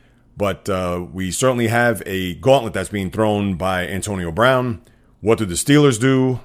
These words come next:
As a Steeler fan, as you all know, you know where I'm gonna go with this. What the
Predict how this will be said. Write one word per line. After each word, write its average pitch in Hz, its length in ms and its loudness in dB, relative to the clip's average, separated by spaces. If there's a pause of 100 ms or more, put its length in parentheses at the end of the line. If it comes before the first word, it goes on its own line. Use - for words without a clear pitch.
(140)
As 101 120 -4
a 87 80 -8
Steeler 131 280 0
fan, 135 340 0
as 87 140 -4
you 95 100 -2
all 107 120 2
know, 117 260 2
you 98 160 -4
know 107 140 2
where 110 120 2
I'm 113 100 2
gonna 90 140 -2
go 82 140 -4
with 78 100 -6
this. 82 340 -8
What 107 360 -2
the 90 400 -6